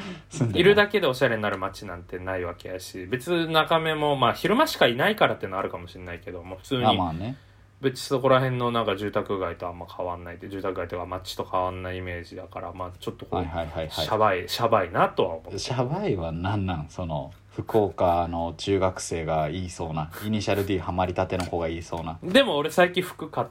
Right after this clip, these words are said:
Speaker 2: てるよ、結構秋に向けて。
Speaker 1: あ、秋服のシーズンだもんね。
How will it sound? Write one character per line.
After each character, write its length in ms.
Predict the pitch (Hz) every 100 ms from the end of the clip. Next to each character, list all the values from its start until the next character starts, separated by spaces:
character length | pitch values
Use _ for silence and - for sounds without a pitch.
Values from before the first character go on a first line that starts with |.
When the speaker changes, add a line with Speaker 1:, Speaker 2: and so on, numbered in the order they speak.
| - _ - -
Speaker 2:
て 100 | -
る 60 | 120
よ、 80 | 90
結 220 | - 95 -
構 180 | 98
秋 220 | 98 - 92
に 100 | 82
向 120 | 85
け 160 | -
て。 200 | - - - - _ - - - - - - - -
Speaker 1:
あ、 100 | 127
秋 200 | 92 110
服 180 | 110 143
の 100 | 139
シ 140 | 160
ー 80 | 127
ズ 80 | 92
ン 20 |
だ 100 | 85
も 120 | 78
ん 60 | 78
ね。 240 | 80 -